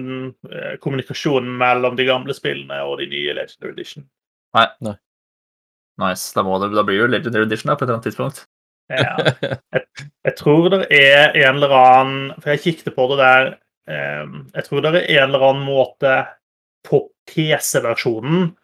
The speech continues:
Speaker 1: at du kan liksom laste inn save games ifra de gamle spillene inn i Legendary Edition, men at det anbefales sterkt å ikke gjøre, fordi det kan fucke opp alt, basically. Eh, men, men at det er mulig å gjøre det,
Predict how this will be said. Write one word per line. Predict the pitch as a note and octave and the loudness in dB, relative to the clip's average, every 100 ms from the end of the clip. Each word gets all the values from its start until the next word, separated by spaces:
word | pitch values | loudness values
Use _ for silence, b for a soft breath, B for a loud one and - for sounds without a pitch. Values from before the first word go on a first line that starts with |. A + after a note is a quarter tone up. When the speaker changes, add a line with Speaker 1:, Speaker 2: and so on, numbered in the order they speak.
| _ | _
Speaker 1:
at | C#3+ - | -4 -4
du | |
kan | - - C#3 C3 | -2 2 2 2
liksom | C#3 C#3+ C3+ | 0 0 2
laste | C#3+ - - C3 | 2 0 -4 -2
inn | C3 | 0
save | C3+ A#2+ A#2+ | 2 2 4
games | B2+ C3 B2 C#3+ | 4 4 0 -8
ifra | C3 C3 | -4 -2
de | A#2 B2+ | 0 2
gamle | C3 A#2+ A#2+ A#2+ B2+ | 2 2 -4 -4 -2
spillene | C3 A#2+ B2 | -2 -2 -2
inn | B2+ B2+ A#2+ | -2 -4 -2
i | B2 B2+ B2+ | 2 2 2
Legendary | B2 B2+ A#2+ A#2+ B2 B2 | 2 0 0 -2 -2 -2
Edition, | A#2+ C3 B2 B2 | -4 -6 -6 0
men | B2+ A#2+ A#2+ A#2 b b b | 2 2 0 -10 b b b
at | C3 B2+ | -2 -2
det | B2 C3 | 2 2
anbefales | C3 B2+ A#2+ A#2 B2+ A#2+ A2 A#2+ - | 4 2 0 -4 0 2 2 -2 -4
sterkt | B2 - - - | -6 -6 -10 -10
å | |
ikke | D#3+ - C#3 | -8 -8 -4
gjøre, | B2 B2 A#2+ C3+ E3+ | 2 2 4 4 4
fordi | E3 D3+ B2+ B2+ | 4 0 0 0
det | B2 B2 | 0 0
kan | A#2+ A#2 A#2 A#2 A#2 A2+ A2+ _ _ _ _ _ _ - | 0 -4 -6 -12 -16 -18 -20 _ _ _ _ _ _ -8
fucke | B2 B2+ | -6 -8
opp | B2 C3+ | -8 -8
alt, | C3 _ | -10 _
basically. | - C3 - - b b b _ _ - | -14 -12 -14 -18 b b b _ _ -12
Eh, | C#3 C#3 C3+ | -10 -10 -10
men, | D3 C#3 | -12 -4
men | C3 B2+ | -2 0
at | C#3 | -2
det | |
er | B2 | -4
mulig | C3 A#2+ A#2+ A#2+ | -4 -6 -4 -2
å | B2 | 0
gjøre | A#2+ A#2 | 0 0
det, | B2+ | -2